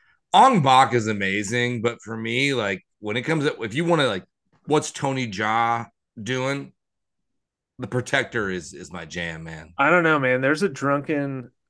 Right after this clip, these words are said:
Speaker 2: drunken boxing scene in Ong Bak two that is, like, and Ong Bak two is not particularly good, but the drunken boxing scene is incredible.
Speaker 1: Uh, he, he's phenomenal. So anyway, I wanted more Tony Jaa.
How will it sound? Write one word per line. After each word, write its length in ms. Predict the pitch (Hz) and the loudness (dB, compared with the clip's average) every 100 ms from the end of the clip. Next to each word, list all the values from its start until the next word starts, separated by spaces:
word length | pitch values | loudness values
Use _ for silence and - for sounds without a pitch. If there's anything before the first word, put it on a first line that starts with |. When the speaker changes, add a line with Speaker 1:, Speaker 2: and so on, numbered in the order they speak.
| 131 | -2
Speaker 2:
drunken 340 | 139 143 147 | 0 2 2
boxing 480 | 131 123 123 135 123 | 2 0 0 -6 -8
scene 300 | - 127 120 | -6 -6 -6
in 120 | 139 | -6
Ong 220 | 131 123 | -4 -4
Bak 260 | 113 123 - | -6 -10 -8
two 260 | - 123 117 | -4 -2 -2
that 160 | 117 | -6
is, 260 | 117 113 113 | -8 -10 -10
like, 560 | 120 113 113 123 - _ - | -10 -10 -14 -18 -20 _ 0
and 120 | 170 | 4
Ong 160 | 175 185 | 4 6
Bak 200 | 160 - | 4 4
two 100 | 147 | 0
is 120 | 127 | 0
not 320 | 127 127 - | -4 -6 -10
particularly 420 | - 117 123 123 | -14 -8 -4 -4
good, 300 | 117 127 123 | -2 -2 0
but 160 | 123 127 | 0 0
the 80 | 135 | -2
drunken 340 | 147 143 135 | 0 0 -2
boxing 440 | 123 113 113 - - | -4 -4 -6 -8 -10
scene 220 | - 123 | -12 -12
is 240 | 120 - _ - | -14 -18 _ -6
incredible. 1120 | 131 117 - - - 131 143 - - - - _ _ _ _ _ _ _ - | -6 -6 -14 -18 -12 -6 -6 -6 -12 -16 -18 _ _ _ _ _ _ _ -6
Speaker 1:
Uh, 80 | 120 - | -4 2
he, 280 | 147 165 123 | 2 2 2
he's 300 | 147 165 - | 2 2 0
phenomenal. 480 | 95 78 73 71 | -2 -4 -10 -6
So 160 | - 196 | 4 6
anyway, 400 | 208 180 139 117 | 8 6 6 4
I 160 | 117 151 | 4 4
wanted 320 | 214 269 202 | 6 6 6
more 440 | 139 139 147 143 | 2 4 6 4
Tony 280 | 120 113 95 | 2 -4 -4
Jaa. 220 | 92 78 | -8 -12